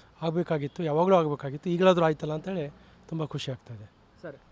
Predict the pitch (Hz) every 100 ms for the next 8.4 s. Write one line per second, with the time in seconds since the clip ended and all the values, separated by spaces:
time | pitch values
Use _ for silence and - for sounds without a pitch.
0 | _ 156 180 208 202 180 175 185 175 165
1 | 156 147 131 - - 185 202 190 185 185
2 | 180 208 196 160 139 127 _ - 180 185
3 | 190 202 190 175 175 190 196 - _ 165
4 | 196 170 165 147 139 151 151 123 117 -
5 | 139 127 127 123 - 156 147 147 135 131
6 | 123 117 120 110 104 147 - 151 156 143
7 | 170 170 175 151 156 - 151 214 175 143
8 | 135 135 127